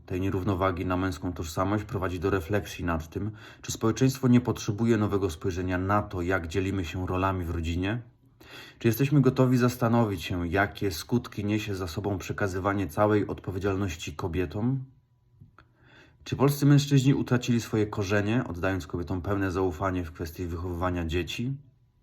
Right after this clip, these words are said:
Czy brak równowagi między rolami płciowymi w procesie wychowawczym wpływa na ich tożsamość? To pytania, na które odpowiedzi mogą mieć ogromny wpływ na kształtowanie społeczeństwa.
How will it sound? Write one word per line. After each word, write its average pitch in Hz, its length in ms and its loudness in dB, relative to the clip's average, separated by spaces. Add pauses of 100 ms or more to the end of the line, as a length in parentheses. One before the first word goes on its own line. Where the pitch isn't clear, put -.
(640)
Czy - 140 -4
brak 113 240 4
równowagi 113 600 4
między 101 300 0
rolami 98 340 2
płciowymi 95 640 -2
w 80 80 -8
procesie 90 380 -6
wychowawczym 90 840 -2
wpływa 98 320 -2
na 90 120 0
ich 78 100 -8
tożsamość? 101 800 -4 (1200)
To - 100 -6
pytania, 123 340 4
na 123 120 6
które 117 240 2
odpowiedzi 101 440 -2
mogą 92 200 -2
mieć 90 180 -2
ogromny 90 340 -2
wpływ 85 380 -4
na 90 80 -4
kształtowanie 95 600 -4
społeczeństwa. 87 960 -2